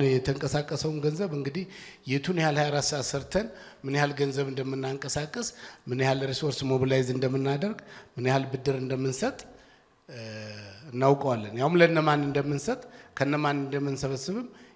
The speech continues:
የት ቦታ እንደምንሰበስብም እናውቀዋለን። እ፣ አሐዱ ባንክ፣ እ፣ ያው አ-፣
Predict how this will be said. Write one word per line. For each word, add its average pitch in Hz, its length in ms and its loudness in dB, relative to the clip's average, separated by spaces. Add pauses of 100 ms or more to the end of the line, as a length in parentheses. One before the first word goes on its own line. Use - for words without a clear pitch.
የት 147 180 0
ቦታ 147 220 4
እንደምንሰበስብም 135 840 -2
እናውቀዋለን። 123 720 2 (1040)
እ፣ 120 100 -6 (200)
አሐዱ 143 340 4
ባንክ፣ 196 320 6 (100)
እ፣ 131 120 -2 (280)
ያው 117 220 -6
አ-፣ 113 300 -6